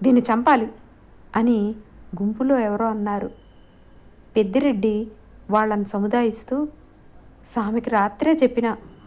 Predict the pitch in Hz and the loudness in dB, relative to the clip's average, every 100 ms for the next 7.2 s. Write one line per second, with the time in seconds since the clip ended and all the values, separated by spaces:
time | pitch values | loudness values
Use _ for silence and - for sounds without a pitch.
0 | - - - - 247 254 220 208 277 320 | -20 -20 -20 -2 2 4 2 2 4 4
1 | 311 220 240 311 254 240 233 226 269 233 | 2 0 2 4 4 4 2 0 -2 -2
2 | 233 262 247 - 254 302 - - - - | 0 0 -2 -2 -2 -2 -8 -20 -20 -20
3 | - 269 269 415 370 311 277 - 269 262 | -2 0 4 4 6 4 2 0 0 2
4 | 254 320 320 - - - 214 208 240 330 | 2 0 -2 -14 -20 -8 -4 0 2 4
5 | 359 349 254 - 233 226 - - - - | 4 4 2 0 -4 -4 -10 -20 -20 -20
6 | - - - - 214 202 226 247 220 233 | -20 -20 -20 -12 -8 -2 0 0 0 2
7 | 247 226 | 0 -2